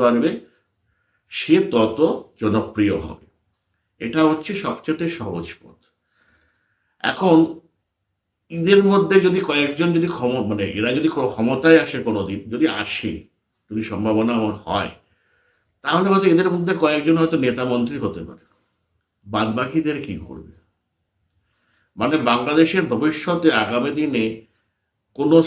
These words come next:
স্থায়ী নির্বাচিত সরকার আসবে কিনা সেটা নিয়ে সন্দেহ দেখা যাচ্ছে। মানে একের পর এক সরকার আসবে আর তাদেরকে ভেঙে দিয়ে আর এক, আরেকবার করে অভ্যুত্থান হবে ন-, স্বাধীনতা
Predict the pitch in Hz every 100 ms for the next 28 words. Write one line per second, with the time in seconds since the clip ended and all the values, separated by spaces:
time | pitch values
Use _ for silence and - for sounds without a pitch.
0 | - - - 123 135 139 135 123 117 135
1 | 147 156 156 127 113 147 110 101 101 135
2 | 135 107 101 101 101 110 - 101 90 90
3 | 85 73 76 69 69 - - _ _ _
4 | _ _ _ _ _ _ - 127 147 127
5 | 139 170 180 170 175 175 170 - 143 -
6 | 156 127 123 127 131 110 110 - _ -
7 | 117 - 110 135 135 151 143 120 120 139
8 | 139 123 120 - - _ 90 117 117 117
9 | - - - 123 127 143 151 147 131 113
10 | 117 135 - 139 131 135 117 110 120 127
11 | 127 120